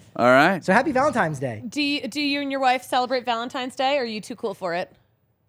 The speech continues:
Speaker 2: Too cool, kinda.
Speaker 3: Too cool, kinda?
Speaker 2: Yeah. I mean, I, I, I texted her, "Happy Valentine's Day," this morning. I was at the gym. She had just woken up, so I didn't get a chance. So that's, that's what happens when you've been married as long as, as we have.
Speaker 3: I
Speaker 2: So.
Speaker 3: guess so, yeah.
Speaker 2: Oh, and, and happy, um,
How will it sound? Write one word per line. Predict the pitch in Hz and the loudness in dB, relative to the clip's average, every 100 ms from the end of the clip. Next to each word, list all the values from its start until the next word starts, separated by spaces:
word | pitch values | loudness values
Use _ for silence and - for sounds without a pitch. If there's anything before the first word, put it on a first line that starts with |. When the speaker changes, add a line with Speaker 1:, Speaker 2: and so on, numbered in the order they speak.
| _ _ _ | _ _ _
Speaker 2:
Too | 147 | -8
cool, | 117 - - | -8 -12 -18
kinda. | - - 131 147 | -18 -18 -16 -14
Speaker 3:
Too | 254 240 | -12 -10
cool, | 254 | -10
kinda? | 247 226 240 269 311 | -6 -6 -2 -4 -4
Speaker 2:
Yeah. | 135 135 127 123 127 _ _ _ | -4 -2 -2 -6 -10 _ _ _
I | |
mean, | 185 | 0
I, | 175 | 0
I, | 151 160 151 - 135 | 2 0 0 -4 -6
I | 131 - | -6 -4
texted | 151 147 - | -6 -6 -8
her, | 120 107 | -8 -6
"Happy | 127 131 | -8 -10
Valentine's | 120 120 123 - 165 127 | -10 -8 -10 -2 -2 -2
Day," | 107 156 | -6 -6
this | 151 - | -6 -4
morning. | 151 151 151 143 - | -2 0 -2 -4 -4
I | 262 | 0
was | 294 | 2
at | 339 | 2
the | 269 | 2
gym. | 170 208 185 | 2 4 4
She | 175 220 | 2 2
had | 214 | 2
just | 170 202 | 4 2
woken | 196 185 165 156 | 2 0 2 0
up, | 135 - | -2 -4
so | - - 117 - - - | -4 -2 -2 -4 -6 -4
I | 285 175 | 0 2
didn't | 185 | 4
get | 175 | 2
a | 170 | 0
chance. | 147 165 135 127 | 2 2 2 -2
So | - 143 | -4 0
that's, | 160 156 | 2 2
that's | 190 185 | 0 0
what | 196 | 0
happens | 165 151 139 | 0 0 -2
when | 135 | -6
you've | 117 | -4
been | 131 | -2
married | 120 120 117 | 0 -2 -2
as | 110 | -6
long | 113 110 | -6 -4
as, | 107 104 | -6 -8
as | - 110 104 | -12 -12 -10
we | 110 | -10
have. | 101 101 240 | -10 -4 0
Speaker 3:
I | 247 | 0
Speaker 2:
So. | |
Speaker 3:
guess | 262 226 - | 0 -4 -4
so, | 220 180 | -4 -2
yeah. | 185 170 247 | -4 0 2
Speaker 2:
Oh, | |
and, | 165 147 - | 2 0 -4
and | 151 | -4
happy, | 160 160 156 147 | -2 -2 -2 0
um, | 143 131 123 | 0 -2 -6